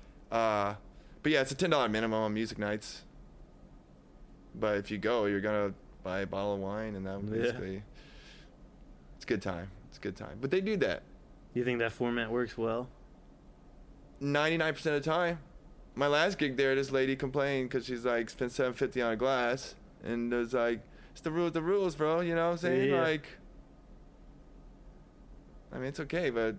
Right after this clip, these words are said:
Speaker 1: it's si-, there's a
Speaker 2: <laughs>
Speaker 1: sign on the door, there's a sign
Speaker 2: Yeah.
Speaker 1: on the event, there's a sign in the bathroom, so it's not a surprise.
Speaker 2: Yeah, yeah.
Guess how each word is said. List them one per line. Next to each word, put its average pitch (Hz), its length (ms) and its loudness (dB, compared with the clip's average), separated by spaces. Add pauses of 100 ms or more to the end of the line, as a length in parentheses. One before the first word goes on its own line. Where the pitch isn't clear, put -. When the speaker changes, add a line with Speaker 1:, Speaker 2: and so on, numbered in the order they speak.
Speaker 1:
it's - 240 -2
si-, 185 200 4
there's 139 180 4
a 156 80 4
Speaker 2:
<laughs> 117 60 0
Speaker 1:
sign 160 240 6
on 175 100 6
the 202 80 4
door, 147 500 6
there's 131 160 4
a 208 100 4
sign 147 340 6
Speaker 2:
Yeah. 165 80 6
Speaker 1:
on 180 80 4
the 190 100 6
event, 170 460 4
there's 139 140 4
a 120 100 2
sign 147 380 2
in 185 80 2
the 208 80 4
bathroom, 170 680 4
so 143 100 2
it's 139 100 0
not 165 160 4
a 175 40 2
surprise. 170 840 0
Speaker 2:
Yeah, 123 340 4
yeah. 104 260 2